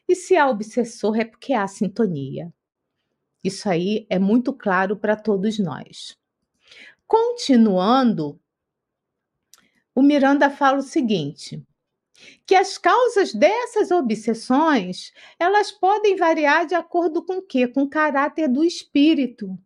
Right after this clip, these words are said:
Olha que interessante. E por que que ele fala isso? Porque às vezes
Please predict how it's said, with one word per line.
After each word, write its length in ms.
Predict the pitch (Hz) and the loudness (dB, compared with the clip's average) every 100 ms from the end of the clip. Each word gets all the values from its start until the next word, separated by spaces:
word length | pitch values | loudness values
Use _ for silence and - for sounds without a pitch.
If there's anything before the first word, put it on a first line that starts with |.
| _ | _
Olha 260 | 220 320 330 | -2 -2 -4
que 160 | 330 | -6
interessante. 1000 | 302 285 285 277 - - 156 - - - - _ _ _ _ _ _ _ _ _ _ _ _ _ _ _ _ _ _ _ _ _ | -4 -2 -2 -2 -4 -8 -8 -10 -16 -20 -20 _ _ _ _ _ _ _ _ _ _ _ _ _ _ _ _ _ _ _ _ _
E 480 | 427 480 427 - 170 _ _ | 4 6 4 0 -10 _ _
por 240 | - 494 - | 0 0 0
que 160 | 302 | -2
que 100 | 269 | 0
ele 160 | 262 240 | 0 0
fala 320 | 247 240 226 | -2 -2 0
isso? 340 | 160 143 - | -2 -6 -10
Porque 140 | _ 320 | _ 0
às 160 | 311 | 0
vezes 640 | 240 285 381 - 262 226 - | 0 0 0 0 -4 -4 -12